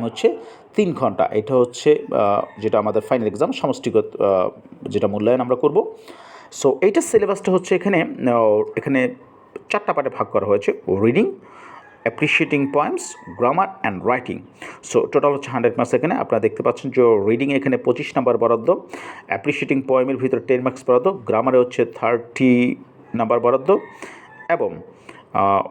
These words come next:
রাইটিং পার্ট হচ্ছে থার্টি ফাইভ। এই সব মিলে হচ্ছে একশো নম্বরের পরীক্ষা। এখন রিডিং পার্ট থেকে কী থাকতে পারে? এমসিকিউ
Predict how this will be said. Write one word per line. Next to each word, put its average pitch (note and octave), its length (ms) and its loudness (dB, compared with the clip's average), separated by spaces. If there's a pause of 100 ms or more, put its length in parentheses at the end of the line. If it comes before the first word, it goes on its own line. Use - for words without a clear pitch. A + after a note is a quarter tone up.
(200)
রাইটিং F3 360 -2
পার্ট C#3+ 220 -2
হচ্ছে F3+ 200 2 (360)
থার্টি A#2+ 240 -2 (100)
ফাইভ। E2 180 0 (220)
এই C3 80 4 (160)
সব C#3 140 0 (100)
মিলে B2+ 220 2
হচ্ছে D#3+ 200 -6 (240)
একশো - 260 -6
নম্বরের G#2 360 2
পরীক্ষা। G2+ 300 0 (840)
এখন - 180 -2 (100)
রিডিং G3 240 2
পার্ট F#3 180 2
থেকে D#3 180 0
কী G#3 60 0 (100)
থাকতে A2+ 260 -2
পারে? C3+ 120 4 (120)
এমসিকিউ C#3 340 -4